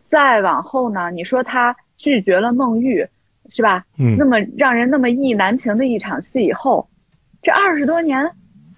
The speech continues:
Speaker 1: 他除了写上访信也没干什么呀。我以为是吧，他会干出一些像《沉默的真相》里面
Speaker 2: 嗯。
Speaker 1: 白宇那个角色那种事儿，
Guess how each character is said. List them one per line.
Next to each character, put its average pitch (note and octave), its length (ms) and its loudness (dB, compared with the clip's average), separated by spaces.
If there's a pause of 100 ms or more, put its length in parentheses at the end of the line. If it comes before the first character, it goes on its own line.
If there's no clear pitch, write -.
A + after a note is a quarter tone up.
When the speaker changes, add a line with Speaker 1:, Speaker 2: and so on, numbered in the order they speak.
(200)
Speaker 1:
他 - 160 -2
除 D4+ 160 -2
了 F4 140 2
写 A3+ 160 -2
上 E4 180 -2
访 A#3 160 0
信 D#4 220 2
也 A#3+ 100 4
没 G3+ 320 2
干 E4 320 2
什 G3+ 160 -2
么 D#3 100 -4
呀。 D3+ 200 -2 (1300)
我 E4 100 4
以 B3+ 220 0
为 A#3+ 340 2
是 D4+ 140 -4
吧， E4 160 4
他 - 180 -6
会 C#4+ 160 0
干 C4+ 220 0
出 C4+ 140 -6
一 B3 80 -2
些 C4 200 -2
像 C4 220 0
《沉 G#3 180 -4
默 D4 160 2
的 B3 80 2
真 C#4 220 0
相》 D#4 260 0
里 F#3 120 -2
面 C3+ 280 -8 (120)
Speaker 2:
嗯。 A2 280 4 (440)
Speaker 1:
白 F#3 160 4
宇 D4 180 0
那 G3 180 -2
个 B3 120 0
角 F3+ 180 -2
色 G3+ 180 -4
那 G3 140 -4
种 E3+ 180 -8
事 G3 100 -4
儿， D3 200 -2